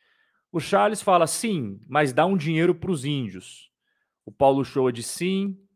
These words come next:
O Celso Silva fala que depende do Roy. <laughs> O Celso Silva, investidor total aqui. O Roy, é,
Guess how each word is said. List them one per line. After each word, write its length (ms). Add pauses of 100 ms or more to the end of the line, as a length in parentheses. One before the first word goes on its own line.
(640)
O 200
Celso 420
Silva 300
fala 260
que 100
depende 440
do 80
Roy. 260
<laughs> 140
O 20
Celso 300
Silva, 260 (580)
investidor 540
total 460
aqui. 280 (520)
O 80
Roy, 440 (640)
é, 720